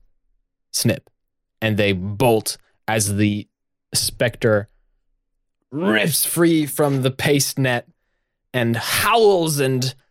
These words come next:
thunders after them. But there's a certain, like, limp and wobble to its movements. And Harry, between wheezing breaths, says, "Gah,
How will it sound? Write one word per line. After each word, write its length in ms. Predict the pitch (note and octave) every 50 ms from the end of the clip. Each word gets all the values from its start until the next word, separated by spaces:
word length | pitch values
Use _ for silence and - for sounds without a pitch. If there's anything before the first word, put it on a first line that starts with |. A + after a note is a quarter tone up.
| _ _
thunders 520 | - - E3 E3 F3 D#3+ D3+ C#3+ C#3 B2+
after 320 | C3+ C3 C3 B2+ - C#3+
them. 300 | A#2+ A#2 A2+ A2 G#2+ A2+ - _ _ _ _ _
But 240 | - B2+ B2+ B2 B2
there's 200 | C3 C#3 C#3 C3
a 60 | B2+
certain, 440 | B2+ - - - E3 - - C#3 C3
like, 220 | A#2+ A2+ A2 G2+ -
limp 480 | A2+ A#2+ C3 D3 D3+ D3 C#3+ C3 -
and 300 | A#2 G#2 G#2 G#2 G#2 G#2+
wobble 460 | A2 A#2+ A#2+ B2 C3 A#2+ A2+ G#2 G#2+
to 240 | G2+ - - A#2+ G#2+
its 380 | G2 F#2 - - - - - -
movements. 640 | - B2 B2 B2 G#2+ F#2+ F#2+ F#2 F#2 - - - - _ _ _ _ _ _ _ _ _ _
And 120 | - A#2 A2
Harry, 420 | A#2 A#2 A#2 A2+ A2+ A2 A2 A2 - - _ _ _ _ _ _ _ _ _ _ _ -
between 460 | C3+ B2+ - - C3+ C3 A#2+ A#2 A2+
wheezing 580 | A2+ B2 A#2+ A#2+ A2+ A2+ A2 G#2+ G#2+ G#2+ G#2+ G#2 - _ _ _ _ _ _ _ _ _ -
breaths, 760 | D3 B2+ A#2 A2+ A2 G2+ G2 - - - - - - - - - C3
says, 560 | - - - G#2+ G2 F#2+ F2+ F2+ F#2 - - _ _ _ _ _ _ _ _ _ _ _ _ _
"Gah, 320 | - G3 F#3 D3+ - -